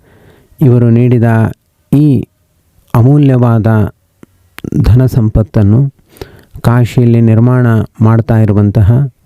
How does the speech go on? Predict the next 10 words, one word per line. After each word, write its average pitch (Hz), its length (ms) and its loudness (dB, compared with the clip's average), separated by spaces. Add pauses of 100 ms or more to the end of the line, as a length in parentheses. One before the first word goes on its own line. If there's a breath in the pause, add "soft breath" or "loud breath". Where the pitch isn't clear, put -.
(360 soft breath)
ಶ್ರೀ 123 260 -2
ರಾಘವೇಂದ್ರ 113 640 0
ಮಂತ್ರ 131 460 0
ಮಂದಿರಕ್ಕಾಗಿ 107 1040 0 (580 soft breath)
ವಿನಿಯೋಗ 127 380 2
ಮಾಡ್ತೀವಿ. 107 600 0 (1080 loud breath)
ಹಾಗೂ 123 480 -2 (960 loud breath)
ಶ್ರೀ 127 180 0
ಜಯಪ್ರಕಾಶ್ 113 800 -2
ಇವರಿಗೆ 107 500 0